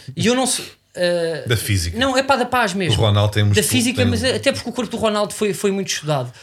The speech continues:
Speaker 1: O Ronaldo, eh, por ser muito conhecido, namorou com a Irina Shayk, que por ter namorado com o Ronaldo, namorou com Bradley Cooper.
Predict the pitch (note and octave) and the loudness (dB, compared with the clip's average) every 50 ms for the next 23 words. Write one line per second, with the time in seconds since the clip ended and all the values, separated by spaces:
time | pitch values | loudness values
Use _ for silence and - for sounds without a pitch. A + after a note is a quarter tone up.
0 | - - - F#3+ D#3+ A3 A#3 A3+ A#3 A3+ A3+ G#3 F#3+ G#3 A3 G#3+ F#3+ - D#3 F3+ | -18 -12 -8 -4 0 0 2 2 2 2 0 0 -2 -4 -6 -8 -6 -4 -4 -2
1 | F#3 F3+ F3 E3 D#3+ - - - - A#3 A3+ A3 G#3+ G#3+ G#3+ - G3+ F#3+ - - | -2 -2 -2 -4 -6 -6 -4 -2 0 0 0 0 0 -2 -4 -4 -6 -6 -4 -4
2 | G#3 F#3+ F3 G3 G3 G3 F#3+ G3 G3 G3+ G3 F#3+ F#3+ F#3+ F#3 F3+ - G3 F3 D3+ | -6 -4 -4 -4 -2 -2 -2 -2 -2 0 0 0 0 0 0 -2 0 0 0 -2
3 | C#3 C#3 C3 - - - _ _ - _ - - A3 - - G#3+ - B3 B3 A#3 | -2 -6 -8 -12 -20 -20 _ _ -20 _ -8 -8 -6 -4 -4 -4 0 0 0 0
4 | A3+ A3+ A3 G#3 G#3+ G3+ G3+ - G#3 G3+ F3 F#3+ F#3 F#3 F#3 F#3 F#3 F3 D#3 D3+ | 0 0 0 2 0 0 0 0 -2 0 0 0 0 2 2 2 0 0 -2 -2
5 | F3+ F#3 F#3 F#3 F3+ F#3 F3+ - - G#3 F#3+ F3+ F#3 F#3 E3+ D#3 D#3+ D#3 D3 - | -4 -2 -2 0 0 0 0 0 -2 -2 0 0 0 0 0 0 -2 -2 -2 -4
6 | C3 A2 - C3 | -6 -6 -8 -10